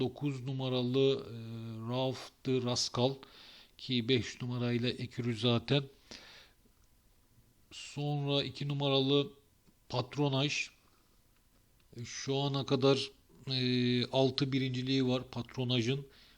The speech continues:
Beşi bugünkü bayan jokeyi, e, Rachel, e, Weniker'le. Dolayısıyla bugün için de yine yazmakta fayda var. Sonra üç numaralı, e, Roche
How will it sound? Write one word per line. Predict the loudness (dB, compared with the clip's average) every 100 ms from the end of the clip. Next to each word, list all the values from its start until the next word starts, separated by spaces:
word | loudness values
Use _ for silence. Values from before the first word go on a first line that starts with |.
| _ -2
Beşi | 0 2 0 0
bugünkü | 0 -2 -4 -2 -2 0
bayan | 0 0 0
jokeyi, | 0 -2 0 0 2 2
e, | 0 -4 -2 -2 -2
Rachel, | -4 -2 -2 -2 -2 -2
e, | -4 -10 -8 -8 -8 -8
Weniker'le. | -2 -2 -2 -2 0 0 0 -2 -8 -20 -20 -20 -20 -14
Dolayısıyla | -6 -2 0 0 -2 -2 0
bugün | -2 -2
için | -2 -4 0
de | 2
yine | 2 2 0 -2
yazmakta | -2 -2 -2 -6 -4 -8
fayda | -4 -2 0 2
var. | 2 0 -4 -20 -20 -20 _ -20
Sonra | -18 -6 -4 -2 -2
üç | -4 -6 -8
numaralı, | -6 -2 -2 2 2 2 -2
e, | -8 -6 -6 -6 -6 -6 -6 0
Roche | 0 0 -6